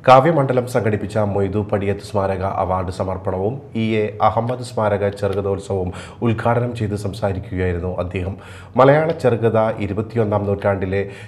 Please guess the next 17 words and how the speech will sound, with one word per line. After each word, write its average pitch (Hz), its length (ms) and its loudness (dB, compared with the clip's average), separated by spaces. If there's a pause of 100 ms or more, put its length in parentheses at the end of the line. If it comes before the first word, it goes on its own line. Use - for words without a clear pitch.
(120)
കൃതിയുടെ 98 460 0
രചയിതാവായ 95 680 0 (100)
ഡോക്ടർ 95 320 -2 (200)
അജിതൻ 98 400 -2
മേനോത്തിന് 92 480 -4 (180)
അമ്പിളി 90 300 -4 (120)
പുരസ്കാരം 95 540 -2
സമർപ്പിച്ചു. 90 420 -4 (380)
ബക്കർ 90 340 -2
മേത്തല 92 300 -2 (200)
അധ്യക്ഷത 92 460 -4
വഹിച്ചു. 90 300 -4 (420)
പി 107 180 2
രാമൻകുട്ടി 92 520 0 (160)
പ്രശംസാപത്രം 110 760 -2 (200)
സമർപ്പണം 90 460 -2
നടത്തി. - 240 -8